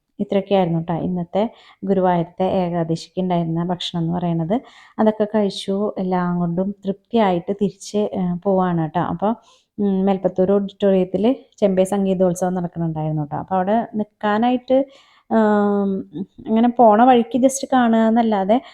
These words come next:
അവിടെ നിന്നിട്ട് കാണാനൊന്നും പിന്നെ, ആ, സമയം ഉണ്ടായിരുന്നില്ല.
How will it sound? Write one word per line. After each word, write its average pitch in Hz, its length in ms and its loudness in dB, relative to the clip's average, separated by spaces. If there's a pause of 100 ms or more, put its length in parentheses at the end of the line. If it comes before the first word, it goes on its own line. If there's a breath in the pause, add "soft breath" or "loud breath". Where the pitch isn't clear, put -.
(220 loud breath)
അവിടെ 202 200 2
നിന്നിട്ട് 202 420 2
കാണാനൊന്നും 226 640 2
പിന്നെ, 208 300 0 (340)
ആ, 196 80 -4 (720)
സമയം 208 400 -2
ഉണ്ടായിരുന്നില്ല. 226 560 2